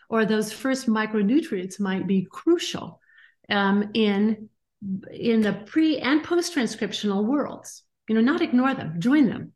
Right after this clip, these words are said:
you know, put them together. And is there any overlap between those? Well, lo and behold, another journal book, a nutrigenomics journal book, you know, he described how common cofactors for histone modification,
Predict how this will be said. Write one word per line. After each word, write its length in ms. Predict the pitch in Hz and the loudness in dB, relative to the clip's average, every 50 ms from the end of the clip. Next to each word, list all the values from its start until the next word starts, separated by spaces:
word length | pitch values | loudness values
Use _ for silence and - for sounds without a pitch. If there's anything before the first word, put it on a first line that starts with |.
| _ - | _ -2
you 80 | 240 | 0
know, 100 | 220 214 | 0 2
put 140 | 240 294 - | 2 0 0
them 80 | 262 220 | 0 0
together. 380 | 240 214 233 240 233 214 196 | 0 0 0 0 0 0 0
And 180 | 196 208 208 247 | 0 0 0 0
is 180 | 294 330 294 | 0 2 2
there 160 | 254 262 240 - | 2 0 -2 -2
any 300 | - 269 294 311 269 - | -2 0 0 0 0 0
overlap 640 | - 220 247 269 254 277 226 196 - - - - - - - - _ | -2 -4 -4 -4 -2 -2 -4 -4 -6 -8 -12 -14 -18 -20 -20 -12 _
between 420 | - - - - 302 330 359 349 240 | -8 -6 -2 2 2 4 6 6 4
those? 300 | - - - 165 - - | 2 0 -6 -10 -8 -4
Well, 320 | 202 208 220 196 180 - | 0 2 2 2 2 2
lo 300 | 196 196 220 247 311 359 | 0 0 2 2 2 4
and 100 | 381 339 254 | 4 4 4
behold, 560 | 240 233 233 311 339 254 208 190 196 - - - - - - _ _ - | 2 0 -2 -2 0 0 0 -2 -2 -4 -10 -16 -20 -20 -20 _ _ -2
another 280 | 202 202 202 190 214 | -2 0 0 0 0
journal 360 | 202 190 233 262 277 254 233 196 | 0 2 2 2 2 2 0 0
book, 280 | 165 165 175 196 - | -2 -2 -4 -6 -4
a 40 | 214 | -2
nutrigenomics 760 | 185 185 185 185 202 180 208 202 202 208 214 196 208 - - | -2 0 0 0 0 0 0 0 2 2 0 0 -2 -4 -8
journal 360 | 185 170 202 208 208 196 190 | -6 -4 -2 0 0 0 0
book, 320 | 170 165 170 175 190 - - - - - - - - _ _ | -2 -2 -2 -4 -4 -8 -14 -20 -20 -20 -20 -20 -20 _ _
you 80 | 277 262 | 2 4
know, 100 | 262 269 | 4 4
he 240 | 269 - 311 311 285 | 2 2 2 2 2
described 540 | 294 277 - - - 226 208 214 214 214 | 2 0 -2 0 0 2 2 2 0 -2
how 500 | 208 214 220 202 202 208 208 208 - - - _ _ _ _ _ _ - | -2 -2 0 0 2 0 0 -2 -6 -12 -18 _ _ _ _ _ _ -2
common 360 | - 302 311 320 339 330 311 - | 0 2 4 6 6 6 4 2
cofactors 920 | - 285 247 262 240 - - 185 175 185 180 - 180 170 185 202 208 - - - _ _ _ _ _ _ _ _ _ _ _ _ _ - - - | 0 0 0 0 0 -2 -2 -4 -4 -4 -6 -4 -2 0 0 0 -2 -6 -10 -14 _ _ _ _ _ _ _ _ _ _ _ _ _ -14 -6 -2
for 160 | 185 185 185 | 0 0 2
histone 520 | - - 254 262 262 - 320 294 269 208 | 2 2 2 2 2 4 6 8 8 8
modification, 640 | 190 170 165 170 165 170 165 180 170 170 - - 185 | 6 6 4 2 0 -2 -2 -2 -2 -2 -4 -6 -8